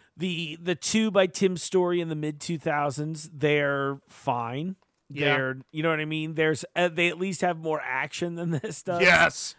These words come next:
Speaker 1: Um, even though it sucks, and they do a, they, those, you know, but I, I have to give those ones sort of the benefit of the doubt in a weird way, because they are totally a, a product of the times where studios were still afraid of
Speaker 2: Yeah.
Speaker 1: superhero movies.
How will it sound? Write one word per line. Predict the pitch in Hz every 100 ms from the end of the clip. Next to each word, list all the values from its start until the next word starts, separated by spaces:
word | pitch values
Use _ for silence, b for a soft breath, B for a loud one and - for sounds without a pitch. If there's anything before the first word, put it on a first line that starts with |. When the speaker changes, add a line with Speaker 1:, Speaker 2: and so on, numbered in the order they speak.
| -
Speaker 1:
Um, | 160 160 156 147 151 156
even | 185 180 180
though | 165
it | 139
sucks, | - 147 170 - -
and | 151
they | 151
do | 143 156 147
a, | -
they, | 180 208 208
those, | 165 220 269 240 - B B B
you | - 240
know, | 240 233
but | 214 226
I, | 233 -
I | 214 202
have | 202 254 226
to | 247
give | 208 208
those | 214 202
ones | 190 202 151
sort | 202 196
of |
the | 180
benefit | 151 180 165 165
of | 151
the |
doubt | 135 123 165 165 156 -
in | 147
a |
weird | 139 160 156 143
way, | 151
because | 147 147 147 123
they | 151 160
are | 147
totally | - 165 180 165 143 135
a, | 120 120 _ B B -
a | 156
product | - 151 151 151 151
of | 139
the | 131
times | - 147 143 139
where | 127
studios | - - 160 156 147
were | 139
still | 123 175 156
afraid | - 143 151 135
of |
Speaker 2:
Yeah. | 123 117
Speaker 1:
superhero | 107 113 107 92
movies. | 92 98 -